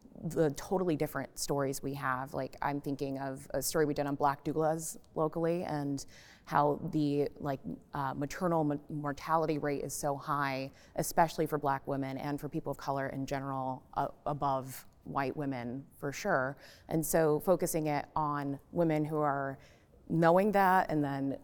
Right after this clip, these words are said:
applying that in the community and within their own community, telling you how to not die while having a child, you know. Those types of stories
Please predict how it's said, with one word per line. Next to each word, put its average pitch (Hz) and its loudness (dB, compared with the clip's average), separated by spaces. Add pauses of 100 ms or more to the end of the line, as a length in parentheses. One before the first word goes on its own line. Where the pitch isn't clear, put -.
(100)
applying 160 2
that 151 2
in 156 -4
the 156 -2
community 151 0
and 139 -6
within 160 2
their 156 4
own 156 2
community, 147 0
telling 139 -4
you 135 -6
how 139 2
to 147 -8 (140)
not 139 -4
die 135 0
while 143 -6
having 139 -6
a 131 -6
child, 151 -8
you 151 -4
know. 139 -6 (400)
Those 202 8
types 180 2
of 165 -4
stories 151 2